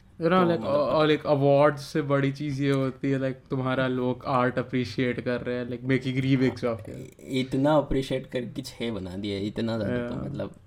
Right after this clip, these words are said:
Speaker 2: that
Speaker 1: And वो
Speaker 2: is
Speaker 1: भी, like, वो भी
Speaker 2: next level।
Speaker 1: internationally, internationally, that's a very big
Speaker 2: हाँ,
Speaker 1: thing।
Speaker 2: हाँ, which is, I, I, ये भी एक था कि this film, I mean, is the first film which ever got remade in China।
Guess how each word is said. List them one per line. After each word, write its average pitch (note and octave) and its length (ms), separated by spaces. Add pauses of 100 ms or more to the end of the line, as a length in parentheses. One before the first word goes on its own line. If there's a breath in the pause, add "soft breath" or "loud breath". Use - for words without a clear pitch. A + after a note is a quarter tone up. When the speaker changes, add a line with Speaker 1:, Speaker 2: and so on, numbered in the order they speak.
Speaker 2:
that G#2+ 240
Speaker 1:
And G#2 60
वो C#3 120
Speaker 2:
is D#3+ 60
Speaker 1:
भी, F3+ 80
like, F3 260
वो D#3+ 80
भी E3 160
Speaker 2:
next D3 140
level। D3+ 140
Speaker 1:
internationally, C3+ 760
internationally, B2 800
that's A#2+ 200
a A#2+ 120
very A#2+ 200
big A#2 100
Speaker 2:
हाँ, A#2 320
Speaker 1:
thing। - 380
Speaker 2:
हाँ, D#3 260
which D3+ 180
is, F#3+ 100
I, - 440
I, D3+ 40
ये C3+ 260
भी D#3+ 120
एक D#3 260
था F#3+ 100
कि D#3+ 380 (200)
this C#3+ 180 (640)
film, D#3 360 (840)
I A#2+ 60
mean, A#2 180
is B2+ 120
the C3+ 200
first C3 340
film D3 220 (680 soft breath)
which B2 180
ever B2+ 220
got B2+ 360
remade A#2 420 (380)
in B2 280
China। G2+ 280